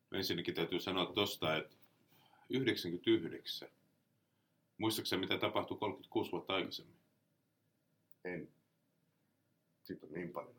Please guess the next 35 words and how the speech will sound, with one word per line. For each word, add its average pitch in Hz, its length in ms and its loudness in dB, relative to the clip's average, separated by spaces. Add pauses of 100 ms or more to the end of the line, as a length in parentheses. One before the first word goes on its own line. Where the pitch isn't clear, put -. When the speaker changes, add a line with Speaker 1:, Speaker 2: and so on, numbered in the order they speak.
Speaker 2:
aikaa. - 260 -20 (600)
Speaker 1:
<laughs> - 1300 -4
Lu-, 110 160 8 (120)
Lukko 107 360 8
voitti 104 320 6
sen, 87 220 2 (760)
ö, 82 100 2
Suomen, 85 520 2 (200)
ö, 85 320 -2
Speaker 2:
Joo. 113 200 6
Speaker 1:
vai 123 120 10
Su-, 104 240 10
Suomen 110 260 8
kuuluisimman 107 440 8
Speaker 2:
Mä 98 40 -2
Speaker 1:
Suomen 104 240 4
Speaker 2:
lähdin 85 120 4
Speaker 1:
mestaruuden. - 440 0
Speaker 2:
hakemaan 87 240 -4
tätä 92 260 -4
jääpallon 90 600 2
kautta. 95 280 0
Speaker 1:
Mut 107 80 -2
tosiaan 139 480 8 (420)
jääpallo 90 500 6
Raumalla 95 300 6
on 87 80 0
tainnut 90 220 2
viimeksi 92 320 6
olla 85 100 2
silloin, 85 340 4
kun 85 80 4
Lukko, 87 560 0
Lukkoa 92 400 0
tehtiin 73 580 -2